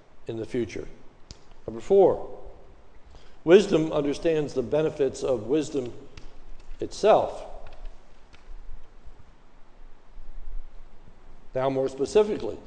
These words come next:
wisdom understands the benefits of experience in decision making. Ecclesiastes ten sixteen to seventeen. "Woe to you, O land, when your king is a child and your princes feast in the morning."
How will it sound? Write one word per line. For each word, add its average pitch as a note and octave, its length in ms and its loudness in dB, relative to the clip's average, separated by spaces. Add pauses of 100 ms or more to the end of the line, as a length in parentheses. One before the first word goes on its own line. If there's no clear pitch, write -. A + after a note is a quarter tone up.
(260)
wisdom D#3 340 4
understands C#3+ 500 2
the B2+ 60 -2
benefits C#3+ 480 0
of B2 80 -4
experience D3 600 -2 (360)
in D3 80 -2
decision C3+ 680 6
making. A#2+ 340 -2 (640)
Ecclesiastes D#3+ 480 6
ten D#3 240 0
sixteen D#3 340 -2
to B2+ 60 -2
seventeen. D3+ 480 0
"Woe A#3 240 10
to A3 120 2
you, G3+ 200 8
O F#3 100 10
land, E3+ 400 4 (540)
when D#3 160 0
your D3 140 2
king G#3 260 2
is F#3+ 100 4
a F3 60 2
child D#3+ 500 2 (840)
and E3 140 2
your D#3 100 4
princes E3+ 600 0 (200)
feast F3+ 400 -2 (560)
in E3+ 80 -2
the D#3+ 60 0
morning." D3+ 360 6